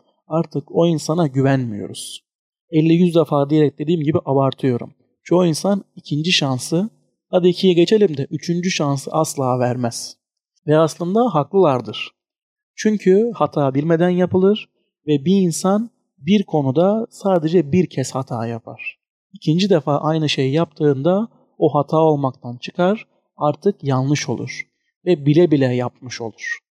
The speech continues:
İşte bizler dahi insan halimizle insanların böyle samimiyetsiz olduğunu yaptıkları eylemlerden anlayabiliyorsak Allah'ı düşünelim. Allah dediğim gibi sonsuz ihtimalin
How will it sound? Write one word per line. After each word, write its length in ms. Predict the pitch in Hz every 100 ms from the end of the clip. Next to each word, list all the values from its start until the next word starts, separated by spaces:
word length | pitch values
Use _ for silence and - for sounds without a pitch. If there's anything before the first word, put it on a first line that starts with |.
| _
İşte 560 | 190 - 190 196 180 135
bizler 460 | 143 139 196 208
dahi 300 | 151 147 135
insan 360 | 139 139 - 160
halimizle 720 | 147 139 131 139 127 123 110 _ _ _ _ _
insanların 760 | 160 143 151 147 147 143 139 123
böyle 240 | 151 147
samimiyetsiz 760 | 135 - 139 135 139 131 - 147
olduğunu 680 | 139 127 127 127 123 123 -
yaptıkları 540 | 131 110 - - 139
eylemlerden 800 | 143 147 131 131 127 123 123 127 -
anlayabiliyorsak 920 | 127 127 127 123 131 208 - 127 127 _ _ _ _ _ _ _
Allah'ı 420 | 139 131 156 196
düşünelim. 500 | 147 - 120 107 110 _ _ _
Allah 400 | 147 147 175 196 -
dediğim 340 | 151 160 165
gibi 380 | 139 131 156 196
sonsuz 500 | 190 - 143 135 165
ihtimalin 720 | 160 135 139 131 123 151 208